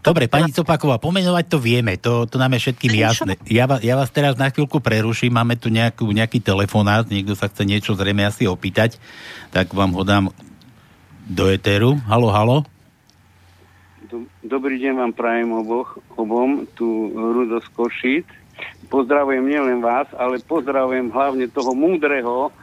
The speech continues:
Speaker 3: poslucháča, ktorý pred piatými minútami volal. Vy-, výborne, bolo to krásne vystihnuté.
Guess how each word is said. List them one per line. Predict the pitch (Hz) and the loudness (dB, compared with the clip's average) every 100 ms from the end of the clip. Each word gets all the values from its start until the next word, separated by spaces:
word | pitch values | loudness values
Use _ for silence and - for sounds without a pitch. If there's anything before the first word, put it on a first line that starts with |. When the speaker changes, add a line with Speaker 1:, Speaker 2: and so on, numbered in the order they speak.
| - - | -20 -14
Speaker 3:
poslucháča, | - 147 - 139 143 135 - 143 | -4 -4 -2 -4 -2 -2 -2 -4
ktorý | - 139 135 | -2 -6 -4
pred | 135 127 | -6 -10
piatými | 127 147 139 139 135 | -2 -2 -2 -4 -2
minútami | 131 139 135 120 131 127 | -2 -2 -4 -4 -4 -2
volal. | 123 131 135 120 104 - - - - | -2 -2 0 0 -4 -8 -20 -20 -18
Vy-, | 107 127 160 | -10 -4 -4
výborne, | 135 123 156 139 147 131 123 117 | -4 -2 -2 2 0 0 -4 -6
bolo | 117 156 160 | -2 0 0
to | - 143 | -2 -6
krásne | 127 147 147 147 | -2 -2 -2 -4
vystihnuté. | 135 139 - 147 139 143 - 117 110 | -4 -6 -6 -2 0 -2 -4 -8 -8